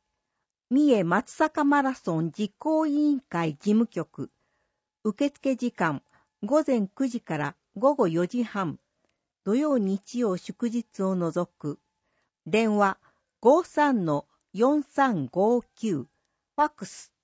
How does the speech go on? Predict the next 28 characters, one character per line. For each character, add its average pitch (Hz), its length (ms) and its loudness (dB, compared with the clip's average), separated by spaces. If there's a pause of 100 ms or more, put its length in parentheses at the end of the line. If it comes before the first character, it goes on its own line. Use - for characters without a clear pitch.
(760)
二 302 360 2
五 262 300 2
の 139 300 -2 (260)
零 277 380 0
一 262 340 -6
三 220 540 -4
三。 165 380 -4 (1200)
十 285 300 0
一 320 300 -2
月 285 280 -2
二 302 220 0
十 226 300 0
六 190 300 0
日 233 280 -2
水 254 380 -4
曜 254 200 2
か 165 180 -6
ら 156 160 -4 (340)
十 285 260 0
二 294 160 0
月 277 380 -2
二 311 180 -2
十 269 220 0
五 214 180 0
日 214 320 -2
木 185 320 -2
曜 226 240 0
は 170 180 0